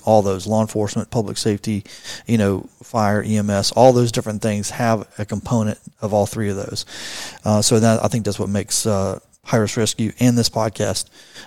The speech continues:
uh, special, is that, uh, again, it focuses on, on that, uh, across the board. So, so talk about this podcast. Like I said, h-, we'll have, uh, plenty of, of great content for you, uh, coming up in the near future.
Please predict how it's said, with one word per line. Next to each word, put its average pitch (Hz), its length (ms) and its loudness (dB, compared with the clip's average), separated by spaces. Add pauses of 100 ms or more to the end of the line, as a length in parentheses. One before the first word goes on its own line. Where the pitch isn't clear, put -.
(140)
uh, 95 140 0
special, 113 460 2
is 95 120 -6
that, 107 200 -4 (160)
uh, 98 300 -4
again, 104 320 -2
it 95 100 -6
focuses 107 480 -4
on, 101 240 -6
on 101 140 -4
that, 101 240 -2 (120)
uh, 98 280 -6
across 107 320 -2
the - 80 -8
board. 98 280 -6 (280)
So, 101 260 0 (1400)
so 151 260 8
talk - 260 4
about 147 200 4
this - 120 -2
podcast. 147 520 4
Like 135 100 4
I 127 40 -4
said, 139 220 6
h-, 131 200 4
we'll 127 200 2
have, 123 320 4
uh, 107 140 4
plenty 151 300 2
of, 117 260 -2
of 110 260 0 (200)
great 135 200 6
content - 440 0
for 139 100 4
you, 131 180 4 (360)
uh, 117 180 6
coming 135 220 2
up 127 120 2
in 131 60 4
the 127 80 4
near 131 180 4
future. 127 460 2